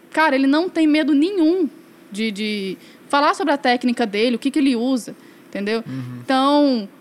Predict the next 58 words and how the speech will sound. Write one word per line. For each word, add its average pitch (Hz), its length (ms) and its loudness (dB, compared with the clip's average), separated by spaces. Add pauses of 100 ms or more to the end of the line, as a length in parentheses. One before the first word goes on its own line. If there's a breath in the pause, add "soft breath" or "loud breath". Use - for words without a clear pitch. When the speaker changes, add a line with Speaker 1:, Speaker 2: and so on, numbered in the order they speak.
Speaker 1:
o 247 220 -2
Tobias 277 260 0
Agostini, 269 440 0
ele 247 100 0
é 247 40 0
um 254 60 0
cara 247 240 -2
muito 262 380 0
foda. 214 460 -2
O 247 40 -2
Chico 294 220 -2
Morbeni, 254 460 2
eu 233 40 0
já 240 120 0
mandei 233 220 2
mensagem 220 380 -4
pra 202 160 -8
ele, 208 180 -4
ele 196 60 -6
já 226 140 -2
tirou 202 220 -8
dúvida. 190 560 -6 (360 loud breath)
É, 208 760 -2 (920)
ô, 262 200 0
gente, 180 340 -6
tá 214 100 -8
me 214 80 -4
dando 254 140 2
branco 220 340 -4
agora. 185 320 -6 (520)
Speaker 2:
Uhum. 240 220 -12
Speaker 1:
É, 226 160 -2
tem 269 160 -2
alguns 311 220 2
tatuadores, 254 720 0
é, 220 240 0
voltados 233 480 -2
pra 247 100 -2
alguns 247 220 -2
estilos 254 320 -2
de 233 80 -4
realismo, 220 540 -2
que 214 80 -8
é - 20 -2
o 214 40 -6
caso 226 200 -2
do 226 80 -4
Tampa, 240 580 0
que 190 140 -8
ele 202 80 -2
é 202 60 -2
do 202 100 -8
Sul, 240 400 -4
cara. 190 300 -6
O - 20 -12
cara, 220 320 -2
ele 240 140 -2
é 247 120 -4